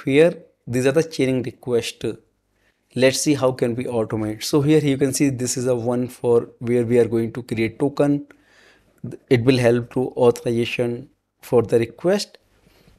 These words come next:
and then we will create, you know, one create booking, then we will see the booking, then we will update the booking, then we'll partial update the booking, then we'll delete the booking. So this is the order,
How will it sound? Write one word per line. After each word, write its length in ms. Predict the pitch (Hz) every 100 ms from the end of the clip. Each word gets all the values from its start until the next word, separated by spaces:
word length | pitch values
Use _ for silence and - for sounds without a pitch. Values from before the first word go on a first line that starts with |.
| _
and 300 | 131 131 131
then 400 | 127 143 160 156 - 127
we 120 | 123
will 160 | 127 120 -
create, 560 | 123 120 120 110 _ - _ _
you 220 | 123 123
know, 240 | 123 117 -
one 500 | 117 113 120 120 113 - _ _
create 360 | 127 127 117 104
booking, 420 | 101 143 196 - _ _ _ _ _ _ -
then 500 | 123 120 123 120 - -
we 140 | 120
will 180 | 117 113
see 240 | - 120
the 140 | 113 104
booking, 540 | 107 - 147 165 160 _ _ -
then 220 | 123 117
we 80 | 117
will 160 | 120 123
update 420 | 120 107 131 131
the 100 | 143
booking, 420 | 135 - 147 156 - _ _ _ -
then 180 | 123 120
we'll 220 | 123 - _
partial 320 | - 147 -
update 220 | 139 135 143
the 80 |
booking, 280 | 135 139 135
then 160 | 135 123
we'll 160 | 127
delete 280 | 117 117 117
the 120 | 117
booking. 420 | 104 - 113 101 - _ _ _ _ _
So 60 | 147
this 80 |
is 100 | 165
the 60 | -
order, 500 | 123 120 120 113